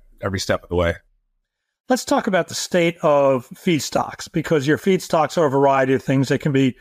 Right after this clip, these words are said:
Speaker 2: from crushed soybeans. They can be, um, restaurant grease. I know I saw a story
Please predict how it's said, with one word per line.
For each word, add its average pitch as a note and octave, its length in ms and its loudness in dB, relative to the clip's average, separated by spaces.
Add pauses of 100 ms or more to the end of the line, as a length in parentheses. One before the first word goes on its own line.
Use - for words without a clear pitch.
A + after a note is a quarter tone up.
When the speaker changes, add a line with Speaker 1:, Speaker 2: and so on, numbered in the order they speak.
(280)
Speaker 2:
from D3 180 -4
crushed - 360 -2
soybeans. C#3 540 2 (320)
They D#3+ 100 0
can D3+ 160 -2
be, C#3+ 280 2
um, C3+ 400 2 (260)
restaurant D3 560 0
grease. D3 420 0 (300)
I D3 80 0
know D3 200 2
I D3 80 2
saw D#3 260 0
a C3 60 -2
story D#3 580 0